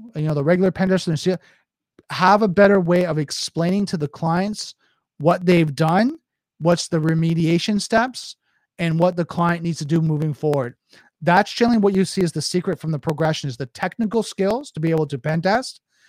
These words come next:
and the different things that they're able to compromise and, and, and breach, and then the relationship and how they are able to articulate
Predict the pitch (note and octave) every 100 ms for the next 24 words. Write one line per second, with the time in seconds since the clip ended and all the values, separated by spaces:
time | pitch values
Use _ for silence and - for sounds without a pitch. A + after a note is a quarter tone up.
0 | _ - D#3+ D3 D#3+ F3+ D#3 E3+ D3 C#3+
1 | D#3 D#3 D3+ D3+ - D3 C3 - F3 F3
2 | F#3 F3 E3+ E3+ E3+ D3+ C#3 C3 - _
3 | _ - C#3+ C3+ C3+ C3+ C3+ C3 B2+ D#3+
4 | A3 B3 - - _ _ _ _ - E3+
5 | E3 E3 F#3 G3 F3 D#3 D#3 D#3 F3 -
6 | G#3 - A3 G#3+ E3 C#3 E3 E3 D#3 D#3
7 | C#3+ D3+ C#3+ C3+ D3 - G3 - G#3+ A3
8 | A#3+